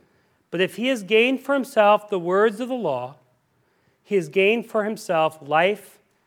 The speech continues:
in the world to come." In other words, again, if you are obedient to the law, then you will be raised from the dead for eternity. You know, things haven't changed much in our day.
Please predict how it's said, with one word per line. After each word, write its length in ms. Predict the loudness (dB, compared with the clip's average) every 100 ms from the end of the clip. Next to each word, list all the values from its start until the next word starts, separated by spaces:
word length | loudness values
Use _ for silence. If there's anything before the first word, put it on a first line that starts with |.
| _
in 140 | -8 -6
the 100 | -6
world 560 | -4 -2 -2 -4 -8 -18 _ _ _ _ _
to 100 | -16
come." 260 | -12 -12 -14 _ _ _ _ _ _ _ _ _ _ _ _ _ -8
In 80 |
other 180 | -6 -4
words, 280 | -4 -4 -4
again, 360 | -6 -6 -6 -12 -20
if 120 | -10
you 140 | -4
are 80 | -2
obedient 380 | -2 -2 -4 -4
to 100 | -6
the 80 | 4
law, 380 | 10 10 8 0 -14 _ _ _ _ _
then 160 | -4 0
you 120 | 0
will 100 | 0
be 180 | -2 -2
raised 360 | 0 -2 -4
from 140 | -8 -6
the 80 |
dead 240 | -2 -2 -4 _ _ _ _ _ _ _ _ _ _
for 240 | -8 -8
eternity. 440 | -6 -10 -16 -16 _ _ _ _ -20 -20 _ _ _ _ _ _ _ _ _
You 100 | -2
know, 140 | 0
things 320 | 2 0 0 4
haven't 320 | 4 2 -6
changed 460 | -2 0 0 -2
much 480 | -2 -2 -4 -12 -18 _
in 120 | -4 2
our 180 | 2
day. 240 | 2 -4